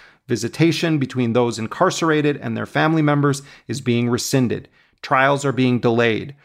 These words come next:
Lawyers are being encouraged to decrease the amount of visits that they make to see clients who are incarcerated.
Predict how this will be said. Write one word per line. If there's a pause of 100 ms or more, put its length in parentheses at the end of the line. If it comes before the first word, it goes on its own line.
(200)
Lawyers
are
being
encouraged
to
decrease
the
amount
of
visits
that
they
make
to
see
clients
who
are
incarcerated.